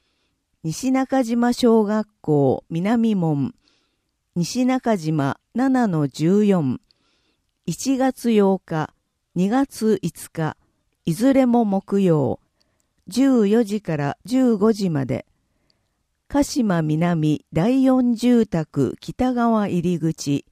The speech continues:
鹿島一の三十。一月九日、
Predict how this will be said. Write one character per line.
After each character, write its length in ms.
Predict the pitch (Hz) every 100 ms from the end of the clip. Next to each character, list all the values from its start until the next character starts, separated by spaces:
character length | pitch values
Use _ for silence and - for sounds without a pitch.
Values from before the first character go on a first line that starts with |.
| _ _ _ _ _ _
鹿 160 | 247
島 480 | 247 - 175 151 131 - _
一 300 | - - 269
の 160 | 254 214
三 400 | - 233 240 202
十。 420 | - 139 131 - _ _ _ _ _ _ _ _ _ -
一 320 | 170 - 269
月 300 | 262 254 -
九 160 | 214 202 196 185 165
日、 320 | - 147